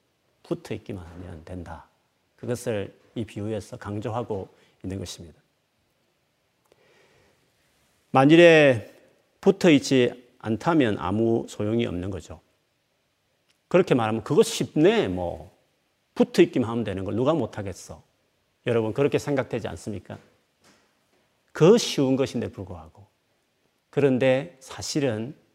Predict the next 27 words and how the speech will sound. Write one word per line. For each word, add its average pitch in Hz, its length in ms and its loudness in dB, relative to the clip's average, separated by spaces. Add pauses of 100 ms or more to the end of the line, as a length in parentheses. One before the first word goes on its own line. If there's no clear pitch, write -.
(320)
우리의 127 240 2
삶을 117 340 -4
보면 104 520 -6
생각은 226 500 2
그렇게 110 380 -4
해요. 82 120 -18 (380)
"주님 160 200 2
관계가 113 280 -2
제일 113 220 -4
중요하다." 107 440 -6
이렇게 104 240 -8
생각은 127 380 -4
해요. 85 200 -16 (760)
그러나 117 440 -6
우리의 123 220 -2
일상을 143 400 -4
보면 87 460 -12 (880)
붙어있는 117 640 -2
일을 104 180 -8
소홀히 160 380 -8
해요. 78 200 -20 (1080)
마치 123 460 -2
내가 123 360 2
내 127 160 4
힘으로, 131 400 2
내 117 140 2
노력으로 127 680 0